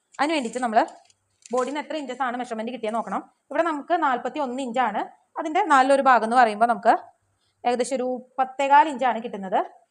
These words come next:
പ്ലസ് നമ്മൾ മുക്കാൽ ഇഞ്ച് ലൂസും കൂടെ കൂട്ടുമ്പോൾ പതിനൊന്ന് ഇഞ്ച് കിട്ടും. പതിനൊന്ന് ഇഞ്ച് ഇവിടെ മാർക്ക് ചെയ്യുന്നതിന് മുൻപ് നമ്മൾ എപ്പോഴും പറയാറുണ്ട്, എത്രയാണോ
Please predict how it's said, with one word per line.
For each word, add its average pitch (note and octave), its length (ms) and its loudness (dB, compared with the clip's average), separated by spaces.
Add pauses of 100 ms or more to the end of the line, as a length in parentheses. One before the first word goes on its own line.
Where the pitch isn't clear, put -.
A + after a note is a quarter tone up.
(220)
പ്ലസ് E4+ 300 2
നമ്മൾ C#4+ 140 -4 (100)
മുക്കാൽ C4+ 260 0
ഇഞ്ച് C4+ 160 -8
ലൂസും A#3+ 260 -6
കൂടെ A3 180 -2
കൂട്ടുമ്പോൾ A#3 320 -4 (600)
പതിനൊന്ന് C#4 380 0
ഇഞ്ച് A#3+ 160 -6
കിട്ടും. A#3+ 200 -8 (3500)
പതിനൊന്ന് D4+ 320 2
ഇഞ്ച് C4 120 -4
ഇവിടെ B3+ 180 0
മാർക്ക് A3+ 180 0
ചെയ്യുന്നതിന് A3+ 340 -4
മുൻപ് G3 240 -6
നമ്മൾ C4 160 -8
എപ്പോഴും E4 240 -8
പറയാറുണ്ട്, G#3 420 -2 (720)
എത്രയാണോ E4+ 380 -2